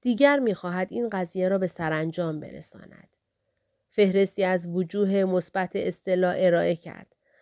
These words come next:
از جملهٔ اینکه سکسکه‌اش غریبه‌ها را می‌ترساند و هر پیشنهادی را می‌پذیرد.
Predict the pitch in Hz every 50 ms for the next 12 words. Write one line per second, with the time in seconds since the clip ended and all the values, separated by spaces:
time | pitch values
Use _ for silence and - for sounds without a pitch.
0 | _ _ _ 208 208 185 165 170 190 190 185 185 185 190 208 214 202 - 247 254
1 | 247 - _ _ _ _ - - - 214 196 - - 208 190 - - 240 233 233
2 | 226 220 - - _ _ _ - 196 196 196 190 190 175 185 180 180 202 196 190
3 | 190 196 208 214 - 185 165 151 156 - - - - - - - - _ _ _
4 | _ _ _ _ _ _ _ _ _ _ _ _ _ - 202 190 196 233 262 269
5 | - 254 226 - - 208 196 208 214 208 214 220 214 214 220 226 226 220 208 175
6 | 165 160 151 - - - - - - 175